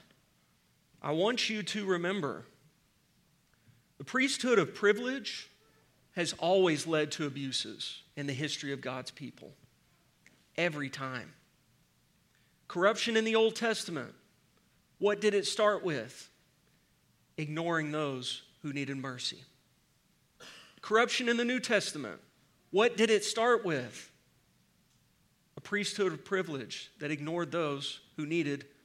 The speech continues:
mercy. Corruption in the medieval church, what did it start with? A priesthood of privilege that ignored the cries, the needs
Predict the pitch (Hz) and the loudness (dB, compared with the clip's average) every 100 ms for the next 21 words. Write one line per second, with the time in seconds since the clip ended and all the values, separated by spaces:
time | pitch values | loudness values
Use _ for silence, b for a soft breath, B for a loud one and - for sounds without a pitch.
0 | _ - 160 - 107 - _ _ _ _ | _ -6 -4 -4 -8 -12 _ _ _ _
1 | _ _ _ _ _ _ _ _ _ _ | _ _ _ _ _ _ _ _ _ _
2 | _ - 202 220 226 233 233 233 285 302 | _ -2 4 4 4 2 2 2 2 2
3 | 196 170 - 160 107 - - - - _ | 2 0 2 0 0 -6 -12 -14 -20 _
4 | _ _ _ _ _ - 247 262 269 233 | _ _ _ _ _ 2 4 4 2 -2
5 | - 254 247 160 113 - - _ _ - | 0 0 0 -2 -4 -8 -18 _ _ -20
6 | _ _ _ _ _ _ _ _ - - | _ _ _ _ _ _ _ _ -20 -6
7 | 247 233 - 160 156 160 - 220 139 92 | -4 -2 -4 -4 -4 -6 -4 -4 -4 -10
8 | - - - _ _ _ _ _ 151 160 | -10 -14 -18 _ _ _ _ _ -4 -4
9 | 151 196 185 151 147 151 - 180 156 123 | -2 0 2 0 -2 -8 -4 -2 0 -2
10 | 107 - - - 156 175 202 135 127 - | -6 -10 -12 -12 -8 -4 -4 -4 -6 -10